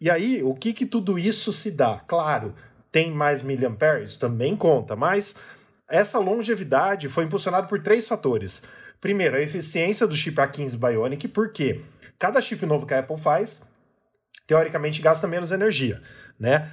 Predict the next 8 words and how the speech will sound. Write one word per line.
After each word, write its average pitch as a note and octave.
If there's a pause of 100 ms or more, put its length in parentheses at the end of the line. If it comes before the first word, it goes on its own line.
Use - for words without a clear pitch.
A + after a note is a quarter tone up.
(160)
A D#3
taxa G3
de F3+
quadros D3
adaptativa C#3
da D3+
tela D#3
ProMotion, D#3+